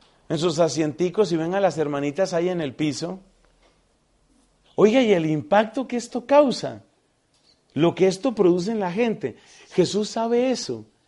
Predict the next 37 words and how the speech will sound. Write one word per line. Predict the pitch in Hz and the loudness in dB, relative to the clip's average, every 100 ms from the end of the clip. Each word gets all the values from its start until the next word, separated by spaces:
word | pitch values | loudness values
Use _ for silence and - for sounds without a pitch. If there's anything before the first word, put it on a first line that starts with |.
| _ _ _ _ _ - | _ _ _ _ _ 2
que | 190 | 6
el | 190 180 | 6 4
que | 175 | 2
tiene | 151 190 226 247 | 0 0 2 2
verdadero | 254 185 151 147 175 202 | 2 2 0 -2 0 -2
poder | 175 147 160 | -2 -2 -2
es | 185 185 | -4 -6
el | 175 | -8
que | 156 | -8
está | 139 - | -8 -6
al | 165 175 | -6 -4
servicio. | 170 147 196 180 - 107 101 _ _ - | -6 -6 -6 -8 -8 -10 -12 _ _ -10
El | 147 139 | -6 0
que | 165 | 2
tiene | 180 202 247 | 4 4 4
verdadero | 220 156 156 208 - | 4 4 2 2 2
poder | 160 156 | 0 0
es | 190 | -2
el | 196 185 | -4 -6
que | 151 | -8
está | - 185 185 | -6 -2 -2
amando. | 185 202 214 156 110 101 98 _ _ _ _ _ _ _ _ _ _ _ _ | 0 -2 -2 -4 -8 -10 -16 _ _ _ _ _ _ _ _ _ _ _ _
La | 151 180 175 | 0 4 4
puerta | 175 202 240 214 170 170 | 4 6 6 4 2 0
que | 151 | 0
el | 147 | -4
corazón | 135 156 151 - 185 | 0 0 0 -2 -4
humano | 190 190 196 185 | -2 -2 -2 -2
nunca | 175 185 185 | -4 -4 -6
cierra | 160 180 180 147 123 107 _ _ _ | -6 -2 -2 -2 -8 -14 _ _ _
es | 147 170 | -2 2
la | 190 185 | 2 2
puerta | 175 185 185 185 185 180 | 2 0 0 -2 -2 -2
que | 147 | -6
lleva | 135 160 170 | -4 -2 -2
un | 165 160 | -4 -4
título. | - 175 170 131 104 95 | -4 -4 -4 -6 -6 -8